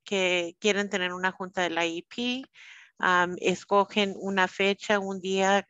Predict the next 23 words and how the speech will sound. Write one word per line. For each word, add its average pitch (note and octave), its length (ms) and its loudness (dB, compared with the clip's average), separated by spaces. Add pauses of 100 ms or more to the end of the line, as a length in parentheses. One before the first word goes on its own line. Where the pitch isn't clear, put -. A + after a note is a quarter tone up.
(140)
donde F#3 420 -2
los, F3 460 -8 (440)
los G#3 300 -2
dos G#3 260 0
estén G3+ 460 0
mutuamente G3 1400 0
de F#3+ 100 2
acuerdo, A3+ 640 0 (480)
am, F3+ 380 2 (100)
y F3+ 520 -6 (320)
tienen G3+ 320 2
la F#3 100 4
junta, B3+ 760 -2
eh, G3+ 240 -2
se, F3+ 460 -2 (420)
está F#3+ 720 2
todo A#3+ 200 2
el A3+ 160 0
equipo G#3 400 -4
de G#3 140 0
la F#3 160 -2
I F3+ 180 -8
P, B3 340 -6